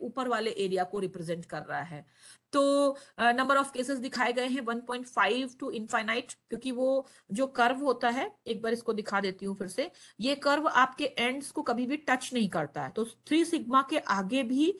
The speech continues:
जो लाइन है वो ओपन है, तो इसको हम थ्री सिग्मा तक ही ना लिख के इनफाइनाइट तक लिख देते हैं कि ये लाइन इनफाइनाइट तक जा रही है,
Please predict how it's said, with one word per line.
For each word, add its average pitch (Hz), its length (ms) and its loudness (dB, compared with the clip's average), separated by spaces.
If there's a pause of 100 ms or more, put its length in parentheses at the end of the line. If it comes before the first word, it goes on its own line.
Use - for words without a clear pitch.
(240)
जो 262 140 4
लाइन 233 360 4
है 269 140 2
वो 285 120 2
ओपन 262 380 4
है, 160 300 -4 (260)
तो 262 80 2
इसको 277 300 -2
हम 294 180 -2
थ्री 285 160 -2
सिग्मा 269 320 -2
तक 262 180 -4
ही 294 100 -10
ना 262 160 2
लिख 254 180 -2
के 294 100 -2
इनफाइनाइट 226 680 0
तक 196 160 -2
लिख 156 100 -4
देते 151 300 0
हैं 180 100 -2
कि 220 80 -6
ये 240 80 6
लाइन 226 240 2
इनफाइनाइट 214 580 -2
तक 226 100 0
जा 196 220 2
रही 180 140 2
है, 285 180 2